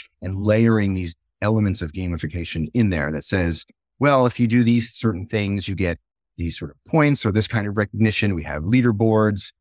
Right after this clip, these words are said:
um, badges. There's a million things you can do that sort of try to incentivize the right things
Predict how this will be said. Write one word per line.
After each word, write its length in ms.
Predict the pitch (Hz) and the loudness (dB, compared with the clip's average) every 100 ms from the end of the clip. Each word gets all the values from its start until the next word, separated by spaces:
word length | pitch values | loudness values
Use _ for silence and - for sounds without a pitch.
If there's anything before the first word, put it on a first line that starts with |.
| _ _ 80 | _ _ -8
um, 340 | 90 85 85 | -4 -2 -4
badges. 540 | 78 101 107 107 107 101 | -2 0 0 2 0 -2
There's 120 | 95 | -4
a 60 | 95 | 0
million 380 | 123 143 135 | 2 4 2
things 200 | 120 117 | 0 -2
you 80 | 104 | -2
can 140 | 104 92 | -6 -6
do 160 | 104 | -6
that 100 | 95 | -6
sort 260 | - 98 90 | -6 -6 -6
of 140 | 82 _ _ _ - | -10 _ _ _ -4
try 160 | 127 | 2
to 60 | 123 | 2
incentivize 840 | 101 - 110 110 101 95 95 - | 2 0 -2 -2 0 0 -2 -6
the 80 | 95 | -8
right 300 | 90 90 95 | -4 -4 -4
things 560 | - 92 90 87 85 | -8 -8 -8 -8 -10